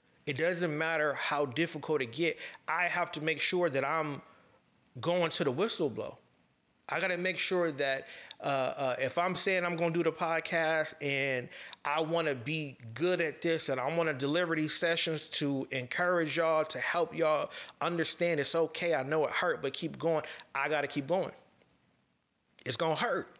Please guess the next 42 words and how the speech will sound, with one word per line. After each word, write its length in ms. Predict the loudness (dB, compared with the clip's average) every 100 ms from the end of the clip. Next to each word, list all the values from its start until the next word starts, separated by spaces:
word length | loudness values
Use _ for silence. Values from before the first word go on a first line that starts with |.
| _
'cause 140 | -2
I 60 | 0
gotta 180 | 2 0
dig 360 | 0 0 0
deep 260 | 0 -2 -2
within 440 | -4 2 2 2
me 300 | 0 0 -4 -6 -12 -8
to 140 | -2 -2
figure 520 | 0 0 2 0 0
out 260 | 0 0 -2 -6
what 180 | -2 0
session 420 | 2 2 2 2
I 80 | 2
wanna 220 | 2 0
give 280 | 0 0 -2
y'all. 300 | -2 -4 -6 -10 _ _ -20 -12 -4
I 80 | 0
gotta 160 | 0
deal 340 | 0 0 2 2
with 160 | 0
the 80 | 0
triggers 540 | 0 2 2 2 0 -2
in 200 | -2 0
real 220 | 2 2
time, 580 | 0 -2 0 2 2 -2 -6 -12
you 140 | -2 0
know, 180 | 2 0
through 300 | 0 0 2
the 100 | 2
entire 400 | 0 0 0 0
week, 320 | 0 0 0
week 200 | 0 0
and 100 | 0
a 40 |
half 300 | 0 0 2
that 80 | 2
it 140 | 2
takes 340 | 2 0 0 0
me 140 | 0
to 200 | 2 2
prepare 540 | 2 -4 -2 2 2 2
for, 560 | 0 0 2 0 -2